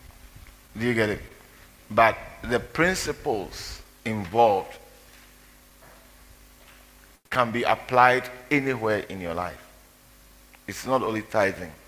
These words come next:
It has to do with your whole walk with God. Hallelujah. And I want to say something that it's not necessarily,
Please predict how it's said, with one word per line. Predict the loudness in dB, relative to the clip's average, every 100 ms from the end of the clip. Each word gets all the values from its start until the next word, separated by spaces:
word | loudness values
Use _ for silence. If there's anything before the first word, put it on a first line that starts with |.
| -8
It | 2
has | 4 4
to | 2 -10
do | -10 -8 -8 -10 -18 -20 -20 -20 -20 -20 -12
with | -6 -6 -6 -10 -20 -20 -20 -20 -8
your | -6
whole | -6 -4 -2 -2 -2
walk | -2 -2 -4
with | -14 -12 -12
God. | -14 -16 -20 -20 -20 -20 -20 -18 -16 -18 -20 -20 -16 -16 -16 -20 -20 -20 -20
Hallelujah. | -6 -2 -2 -6 -8 -12 -14 -20 -20 -20 -20 -20 -20 -20 -4
And | 4 4 4 -2 -10 -16 -20 -20 -20 -20 -20 -20 -20 4
I | 6
want | 6 4 0 -4 -12
to | -8 -6 -6 -12 -20 -20 -20 -20 -16
say | -8 2 4 4
something | 2 0 0 0 -4 -4 -6 -12 -20 -20 -20 -20 -20 -20 -18 2
that | 4 4 2
it's | -4 0
not | 2 4
necessarily, | 2 -2 -6 -2 -2